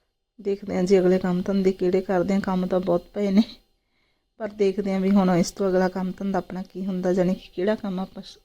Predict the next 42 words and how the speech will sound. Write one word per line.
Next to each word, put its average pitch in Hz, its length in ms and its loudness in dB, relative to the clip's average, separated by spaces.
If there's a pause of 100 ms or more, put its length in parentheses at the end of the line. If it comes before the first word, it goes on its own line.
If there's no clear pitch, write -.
ਅੱਗੇ 180 260 -14
ਸ਼ੁਰੂ 185 240 -4
ਕਰਦੇ 190 340 -6
ਹਾਂ 190 60 -4
ਹੁਣ। 196 160 -2 (1700)
ਤੇ 202 160 -8 (120)
ਅੱਜ 190 140 0
ਆਪਾਂ 214 260 2
ਸ਼ਾਮ 202 320 2
ਦੇ 220 80 4
ਟਾਈਮ 202 240 2
ਤੋਂ 196 160 -2
ਵੀਡੀਓ 190 240 0
ਸਟਾਰਟ 202 320 -2
ਕੀਤੀ 185 300 -10
ਹੈ, 190 40 -4
ਜਾਣੀ 185 240 -2
ਕਿ 185 260 -4
ਆਪਣਾ 190 280 -6
ਵਲੌਗ 180 280 4
ਜਿਹੜਾ 185 240 2
ਸ਼ਾਮ 185 260 0
ਦੇ 196 100 0
ਟਾਈਮ 185 220 -2
ਤੋਂ 185 120 -6
ਸ਼ੁਰੂ 185 300 -4
ਹੋਇਆ 175 180 4
ਜੀ। 190 140 -2
ਇਸ 196 120 -2
ਤੋਂ 190 180 -8
ਪਹਿਲਾਂ 190 440 0 (580)
ਜਾਣੀ 190 220 0
ਕਿ 202 100 -8
ਸਵੇਰ 185 320 2
ਤੋਂ 185 180 -10
ਕੋਈ 190 220 -4
ਵੀ 202 120 -2
ਵਲੌਗ 185 360 -2
ਆਪਾਂ 180 220 -8
ਨਹੀਂ 180 180 -10
ਬਣਾ 190 240 -6
ਪਾਏ 180 260 -6